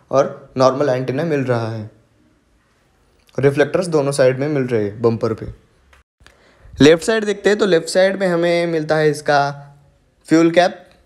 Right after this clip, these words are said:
इसमें हमें मिलता है थर्टी सेवन लीटर का फ्यूल टैंक।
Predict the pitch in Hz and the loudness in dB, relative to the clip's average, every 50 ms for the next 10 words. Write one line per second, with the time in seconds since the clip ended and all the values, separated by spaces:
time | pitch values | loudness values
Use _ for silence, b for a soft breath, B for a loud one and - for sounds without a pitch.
0 | _ _ _ _ _ _ _ _ _ _ _ _ - 151 175 - 220 214 202 202 | _ _ _ _ _ _ _ _ _ _ _ _ 2 2 4 6 6 6 6 4
1 | 214 220 214 214 208 196 202 196 190 196 196 - 165 147 160 165 165 - 175 180 | 2 0 0 -2 0 2 4 4 4 4 4 4 4 4 4 2 2 2 2 2
2 | 180 180 175 165 175 170 165 160 151 - 151 151 147 139 151 156 180 214 214 | 2 0 -2 -4 -2 0 0 -2 0 -2 -2 -2 -2 -2 -4 -4 -4 -6 -12